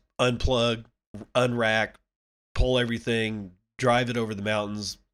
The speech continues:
and set it back up. And by the time they set it back up, it's just about time for a difficulty adjustment. And then they flip them all on while you've got a really, right before the difficulty adjustment, right when it's still really, really low,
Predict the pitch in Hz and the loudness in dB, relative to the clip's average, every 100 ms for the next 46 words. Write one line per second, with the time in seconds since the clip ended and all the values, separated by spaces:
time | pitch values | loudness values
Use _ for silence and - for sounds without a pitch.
0 | _ - 92 92 123 117 110 110 101 113 | _ -10 -8 -2 0 0 0 -4 -2 -2
1 | 107 98 98 98 117 110 107 - 107 92 | -4 -4 -4 -4 -4 -4 -2 -2 -4 -2
2 | 104 95 110 95 85 - 143 147 - 120 | -2 -2 -4 -4 -10 -4 0 0 0 -2
3 | 117 - 120 113 101 95 120 - 104 95 | -2 -2 -4 -2 -4 -6 -8 -10 -10 -8
4 | 92 95 92 95 95 - _ _ _ _ | -6 -4 -6 -4 -8 -8 _ _ _ _
5 | 123 123 113 104 95 - - 131 131 117 | -4 -2 0 0 -2 -6 -6 -6 -4 -2
6 | 117 104 107 127 98 90 90 _ _ - | -2 0 0 2 0 -2 -6 _ _ -6
7 | 113 107 104 107 104 95 113 123 117 107 | 0 2 2 0 0 -2 -2 -2 -2 -6
8 | 101 113 113 113 101 123 98 117 - 104 | -4 0 2 0 -6 -8 -6 -8 -6 -8
9 | - 98 90 95 104 80 90 98 95 101 | -6 -8 -4 -6 -6 -10 -4 -4 -4 -8
10 | 90 - 120 101 90 107 110 107 104 92 | -8 -6 -4 -4 -6 -6 -4 -4 -4 -2
11 | 101 113 123 | -2 -2 -2